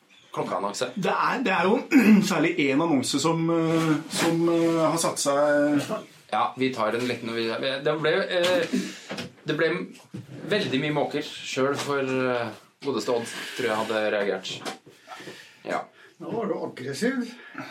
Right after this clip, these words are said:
Speaker 3: Ja, jeg synes det var egentlig utrolig bra, bra backup.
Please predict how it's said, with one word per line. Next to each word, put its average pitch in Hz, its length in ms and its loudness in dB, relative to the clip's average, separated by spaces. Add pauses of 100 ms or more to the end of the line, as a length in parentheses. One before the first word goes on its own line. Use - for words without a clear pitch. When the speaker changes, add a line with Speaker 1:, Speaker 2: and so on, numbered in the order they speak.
Speaker 3:
Ja, 196 160 -2
jeg 165 180 2
synes 165 140 -6
det 151 80 -6
var 143 160 -2
egentlig 131 260 -8
utrolig 131 300 -10
bra, 120 300 -4
bra 123 200 -6
backup. 143 460 -10